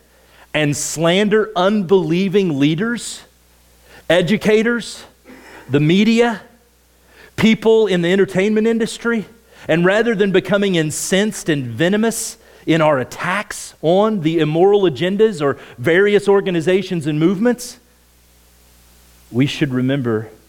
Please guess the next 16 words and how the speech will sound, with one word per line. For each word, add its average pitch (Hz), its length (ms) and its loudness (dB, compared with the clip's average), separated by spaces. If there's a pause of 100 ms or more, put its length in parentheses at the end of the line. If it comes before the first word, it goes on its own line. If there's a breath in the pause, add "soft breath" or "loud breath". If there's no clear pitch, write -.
(840)
that 113 160 -4
we 123 180 2
also 127 380 0
once 113 400 -8
were 110 140 -4
like 110 380 -6
those 95 520 -10 (1040)
who 117 100 -2
we 113 140 0
are 107 100 2
now 110 240 -2
inclined 104 460 -6
to 107 80 -8
defame 95 420 -10
and 87 100 -12
condemn. 85 380 -12